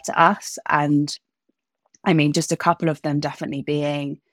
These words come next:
the core values, which we've spoken about a little bit previously, just really identifying and sharing our personal core values. So talking about the me is, like, really being aware, and this is stuff we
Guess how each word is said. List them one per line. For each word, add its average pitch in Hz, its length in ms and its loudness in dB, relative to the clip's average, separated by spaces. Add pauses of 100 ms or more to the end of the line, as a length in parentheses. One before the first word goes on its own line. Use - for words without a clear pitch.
(220)
the 170 80 4
core 160 240 2
values, 165 520 2
which - 180 -10
we've 151 140 -8
spoken 151 380 -12
about 143 360 -4
a 147 40 -4
little 143 260 -10
bit 147 200 -6 (680)
previously, 180 840 4
just 180 160 -6
really 190 160 -4
identifying 151 800 -4
and 156 100 -6
sharing 151 680 -6 (200)
our 156 120 2
personal 151 600 -4
core 151 240 -10
values. 156 440 -2
So 147 220 -2 (220)
talking 147 340 -8
about 147 220 -4
the 147 80 -4
me 147 420 0
is, 160 140 -4
like, 147 160 -2
really 151 340 -2
being 147 260 -2
aware, 147 580 2 (120)
and 156 160 0
this 165 180 0
is 143 100 -4
stuff - 280 -4
we 147 200 -4